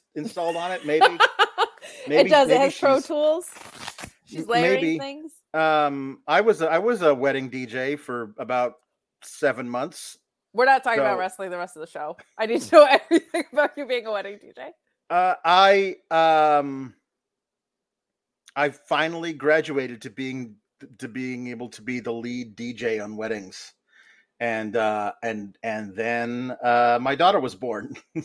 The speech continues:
Speaker 2: Well,
Speaker 1: got, I
Speaker 2: that'll
Speaker 1: got
Speaker 2: do
Speaker 1: the
Speaker 2: it.
Speaker 1: job, found out my wife was pregnant, like, four days later.
Speaker 2: Aw.
Speaker 1: Um, and, you know, then it was like, well, I, I, we got through the summer where I was, like, training, which is just,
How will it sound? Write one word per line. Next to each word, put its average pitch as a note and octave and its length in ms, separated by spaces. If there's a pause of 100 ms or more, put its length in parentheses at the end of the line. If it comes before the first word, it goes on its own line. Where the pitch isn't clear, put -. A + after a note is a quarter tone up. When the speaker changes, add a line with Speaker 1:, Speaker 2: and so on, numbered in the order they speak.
Speaker 2:
Well, - 120
Speaker 1:
got, G3+ 260
I - 20
Speaker 2:
that'll A#3+ 180
Speaker 1:
got E3 120
Speaker 2:
do - 80
Speaker 1:
the F#3 60
Speaker 2:
it. F3 40
Speaker 1:
job, F#3+ 420 (300)
found F3 300
out F3 120
my E3+ 120
wife E3+ 240
was D#3 120
pregnant, E3+ 360
like, C#3+ 160
four D#3 260
days D3 300
later. G#3+ 460 (400)
Speaker 2:
Aw. C#3+ 500
Speaker 1:
Um, B2 400 (160)
and, C#3 560 (100)
you D3+ 120
know, C3+ 120
then C#3 140
it D3+ 40
was C#3+ 120
like, C#3 240
well, D#3+ 340 (560)
I, C3 140 (100)
I, C3+ 120
we A#2+ 260
got C#3+ 320
through E3 440 (680)
the C3+ 100
summer F3 480 (360)
where C#3 140
I C#3+ 60
was, C#3 160
like, C#3 220
training, B2+ 800 (640)
which C#3 160
is D3 100
just, D3+ 460